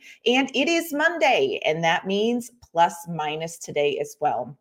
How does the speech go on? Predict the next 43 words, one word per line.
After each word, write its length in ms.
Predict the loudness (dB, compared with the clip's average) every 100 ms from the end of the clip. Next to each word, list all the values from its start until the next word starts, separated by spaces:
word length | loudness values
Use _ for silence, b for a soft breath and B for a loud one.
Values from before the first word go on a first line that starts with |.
| _ _ _ _ 0
Before 260 | 2 6
we 100 | 4
dive 380 | 6 6 6 2
into 380 | -2 -4 -4 -4
all 240 | 0 0 2
that, 220 | 0 0
though, 200 | 0 0
I 100 | 0
do 180 | 0 0
wanna 180 | 0 2
let 180 | 0 0
you 100 | -2
know 120 | -2
today's 360 | 0 2 2 2
episode 540 | -2 -2 -4 0 0 -2
is 160 | -6
brought 280 | -4 -2 -2
to 100 | -6
you 80 | -6
by 320 | 0 2 2
Sleeper. 760 | 0 -8 -10 -10 -4 -4 -4 -6 B B B
Download 300 | 6 6 6
the 80 | 2
Sleeper 420 | -2 -6 -4 0 4
app 320 | 6 4 -2
and 240 | -6 -6 -6
use 180 | -8 -4
promo 360 | -2 0 -2
code 260 | -2 -2 2
Locked 300 | 2 2 0
On 200 | -4 -2
N 160 | -2
H 220 | -4 -2 0
L 200 | 0 0
to 140 | -4
get 280 | 2 2 2
up 180 | -4 -4
to 180 | -6 -2
a 120 | -2 -2
one 320 | 0 0 0
hundred 240 | 2 4
dollar 280 | 6 6 4
match 400 | 2 0 0 -4